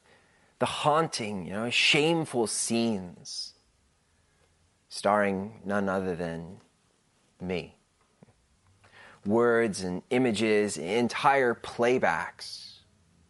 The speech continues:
like a Rolodex cycling through, like an endless social media scroll. You know, the kind of memories that, that make your skin crawl or make your face flush or your stomach feel sour like a, a carton of milk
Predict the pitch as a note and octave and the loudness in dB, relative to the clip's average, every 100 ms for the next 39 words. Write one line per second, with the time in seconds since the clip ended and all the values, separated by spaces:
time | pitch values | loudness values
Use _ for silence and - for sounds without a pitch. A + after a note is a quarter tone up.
0 | _ _ _ _ _ _ - G2 - F#2+ | _ _ _ _ _ _ -16 -12 -6 -6
1 | D#2+ - G2 A#2 A#2 A2 F#2+ E2 - - | -6 -10 -2 2 4 2 2 -2 -4 -8
2 | - G#2 G2+ G2 F2 E2+ - G#2+ G2+ F#2 | 0 0 0 -2 -4 -4 -6 -2 -2 -2
3 | F#2 F#2+ F#2+ - - - - C3+ C3 A2 | -4 -4 -6 -6 -12 -6 0 2 4 2
4 | - B2+ B2 - G#2 G2+ A#2 A2+ F#2 - | 2 2 2 2 2 2 2 0 -2 -6
5 | - G#2 G2 D#2+ - - - - - - | 0 2 2 0 -8 -18 -20 -20 -20 -12
6 | - B2 - - E3+ F#3 F3 C3+ G#2 B2 | -2 0 2 4 4 4 4 2 2 -2
7 | A2+ C#3 D#3 D#3 C3 A#2 A#2+ A#2 G2+ - | 2 2 4 4 2 2 2 2 0 -4
8 | _ - - B2+ E3+ F3 D3 - - - | _ -10 -2 2 2 2 0 0 -2 0
9 | C#3 C3+ C3 - - G2+ C2+ - A#2+ - | 0 2 0 -4 0 2 2 -2 -10 -18
10 | _ - E2+ G2+ A#2 C3+ B2 - - A2+ | _ -20 -14 -4 -2 0 0 -2 -2 0
11 | A2 - - A2+ A2 G#2+ - F#2+ E2+ - | -2 -6 0 2 2 0 -2 -6 -8 -14
12 | - - - G#2+ - - C3 B2 - - | -18 -16 -6 -2 0 2 2 0 -2 -2
13 | A#2 A#2 G#2 - B2+ G#2+ G#2+ G2+ F#2+ G2 | 0 2 2 2 4 4 4 2 2 0
14 | G#2 E2+ G2+ - - B2 - G#2+ G2 G2+ | -2 -8 -8 -4 0 0 0 -6 -4 -2
15 | G#2+ G#2+ F2 - | 0 0 -2 -12